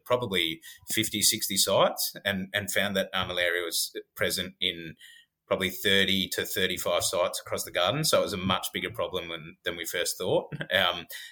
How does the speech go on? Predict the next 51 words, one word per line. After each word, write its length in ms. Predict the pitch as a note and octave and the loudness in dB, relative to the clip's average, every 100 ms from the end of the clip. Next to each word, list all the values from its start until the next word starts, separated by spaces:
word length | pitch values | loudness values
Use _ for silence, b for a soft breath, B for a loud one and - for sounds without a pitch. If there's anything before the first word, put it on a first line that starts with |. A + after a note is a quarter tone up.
| B | B
and 100 | A2 | 2
this 140 | A#2 B2 | 4 4
has 120 | A#2+ | 4
not 160 | A2+ | 6
only 340 | G2+ G2 F2 E2+ | 6 4 2 0
occurred 320 | - F2 E2+ | 0 0 0
on, 240 | E2 E2 F2+ | -4 -6 -8
on 140 | F2+ | -6
House 300 | - D#2+ - | -4 -2 -4
and 100 | F2 | -2
Hill, 160 | F#2 F2 | -4 -2
it's 180 | E2 F2+ | -4 -2
wiped 260 | F2+ - | -2 0
out 180 | F2 E2 | 0 0
what, 160 | F#2 F2+ _ | -2 -6 _
what's 260 | F#2 - F#2+ | -8 -6 -6
known 220 | F2 F2 | -6 -4
as 120 | D#2+ | -6
the 160 | - E2 | -4 -4
dry 180 | - F2+ E2+ | 0 0 0
riverbed. 500 | G2 A#2+ A2+ B2 - - | -2 2 2 2 -2 -6
So 240 | - F2+ F#2 | 0 2 0
all 120 | F2+ F#2 | -4 -2
of 80 | |
our, 240 | E2+ E2 E2+ F#2 | 0 0 0 -2
our 80 | E2+ | -4
woody 200 | F2+ F2 | -4 -6
kind 160 | F#2+ F2 | -6 -10
of 80 | - | -8
hedge 220 | F#2+ - | -8 -8
material 400 | F#2 G2 F#2+ F#2 | -8 -6 -4 -4
in 120 | E2+ | -8
the 60 | F2+ | -6
dry 180 | F2 E2+ | -6 -4
riverbed, 480 | F2+ F2+ F2+ F2+ - B B B B | -6 -2 0 0 -2 B B B B
it's, 360 | - - - - F2+ E2 | -4 -2 -2 0 2 2
um, 260 | E2 E2 - | 0 -8 -8
attacked 420 | - - F2+ - - | -2 2 2 0 -2
everything 480 | G2+ F#2+ F2+ F#2 F2+ - | -2 -2 -4 -6 -6 -6
from, 360 | F2 E2 D#2+ - B B B - E2+ E2 | -6 -6 -12 -14 B B B -4 0 2
um, 340 | E2 E2 D#2+ - | 0 -4 -10 -8
you 80 | F2+ | -2
know, 140 | F2 | 0
large 320 | F2 F#2+ F#2 - | 2 4 4 2
established 500 | - F#2 E2+ E2 - | 2 2 2 0 2
trees 360 | F#2+ F#2 E2+ | 2 2 0
that 80 | E2 | -4
have 100 | E2 | 0
been 180 | F#2 E2 | 0 0
here 180 | F2 E2 | -2 -2
for, 280 | F#2 E2 | -2 -4